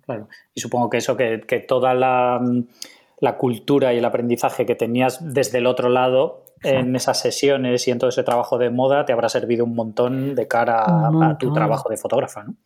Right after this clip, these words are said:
Speaker 2: Muchísimo, porque al final era como, a nivel editorial o a nivel sesión, era como crear exactamente lo mismo,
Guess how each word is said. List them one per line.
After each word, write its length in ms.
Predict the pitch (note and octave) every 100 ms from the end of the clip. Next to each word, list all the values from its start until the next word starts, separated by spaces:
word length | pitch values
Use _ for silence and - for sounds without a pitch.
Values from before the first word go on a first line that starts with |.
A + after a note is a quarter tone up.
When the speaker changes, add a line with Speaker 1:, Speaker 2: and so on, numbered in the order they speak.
| -
Speaker 2:
Muchísimo, 920 | E3+ E3 D#3+ - D#3 - F#3+ D#3+ C#3+
porque 200 | - D#3+
al 80 | E3
final 280 | - D3+ D3
era 160 | E3+ F#3+
como, 420 | G3 F3+ D#3+ D#3 - - - -
a 80 | E3+
nivel 260 | D#3+ D#3 F3
editorial 520 | F#3+ F#3+ F#3 G#3 G3
o 20 |
a 40 | E3
nivel 300 | D#3+ D#3 D#3+
sesión, 520 | E3+ E3 G3+ G#3 F#3+
era 140 | E3+ D#3+
como 500 | - D#3+ D#3 D3+ D3+
crear 260 | D3+ D3+ D#3
exactamente 560 | D#3+ E3 - F#3+ F#3+ G3
lo 80 |
mismo, 460 | G3 G#3 G#3 G#3+ A3